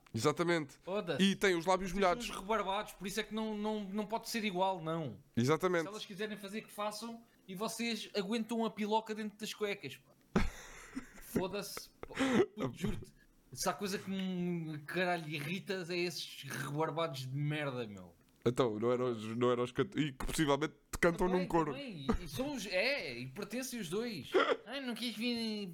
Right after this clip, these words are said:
Speaker 2: praticar comigo para a minha casa?" "Não, não quero." É o esquisitoide.
Speaker 1: <laughs> O Hen-, o Henrique corta, irrita-se com coisas, bué.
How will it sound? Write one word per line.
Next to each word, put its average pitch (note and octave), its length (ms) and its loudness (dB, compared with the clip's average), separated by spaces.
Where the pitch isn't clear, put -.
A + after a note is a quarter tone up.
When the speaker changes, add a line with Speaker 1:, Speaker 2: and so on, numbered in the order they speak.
Speaker 2:
praticar G3+ 440 -2
comigo F#3+ 280 -2
para G3 80 -6
a G3 40 -2
minha G3 180 0
casa?" G3 320 0
"Não, D4 300 4
não C#4 120 -4
quero." A3+ 320 0
É - 60 6
o F3 60 0
esquisitoide. E3 600 0
Speaker 1:
<laughs> - 920 -4
O B3+ 120 0
Hen-, E3+ 140 0
o C4 60 4
Henrique E3+ 360 2
corta, D#3+ 300 2
irrita-se E3 480 0
com D#3+ 180 4
coisas, C3+ 380 2
bué. B2+ 440 0